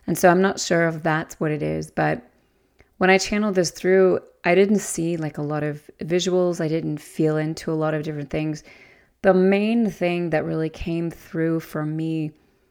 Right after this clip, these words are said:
just intuitively was that November is going to be a continuation of October's energies in a lot of ways. And of course, they say that towards the very end, but that was something that came into my awareness at the very beginning of this message, was like,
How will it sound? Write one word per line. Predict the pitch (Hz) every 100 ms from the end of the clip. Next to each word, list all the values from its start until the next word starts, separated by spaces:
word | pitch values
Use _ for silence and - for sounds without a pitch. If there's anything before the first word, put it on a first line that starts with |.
| _ _ _ _ -
just | 185 -
intuitively | 165 - - 202 226 180 156 156
was | 151 160 147
that | - 156 156 - _ _ _ _ _ _ _ _ _ _ _ _ _ _ _ _ _ 220
November | 175 185 202 180 180 185 185
is | 180
going | 165 170 165
to | 156 - 156
be | 160 160
a |
continuation | 156 160 - 175 175 160 156 - 160 151
of | - 165 147
October's | 147 147 - 160 156 151 143 -
energies | 143 165 170 147 147
in |
a | 156
lot | 160
of | - 170
ways. | 156 160 - _ - - - _
And | 196
of | 190
course, | 226
they | 214
say | 170 170 156
that | 147 -
towards | 156 143
the | 151
very | 143 143
end, | 160 160 160
but | 170
that | 165
was | 196
something | 180 170 165
that | 156 -
came | 165 160
into | 160
my | 156
awareness | 151 151 165 170 147 -
at | -
the |
very | 151 156
beginning | 151 151 151 160 160
of |
this | 147 -
message, | 156 156 151 147 -
was | 151
like, | 156 151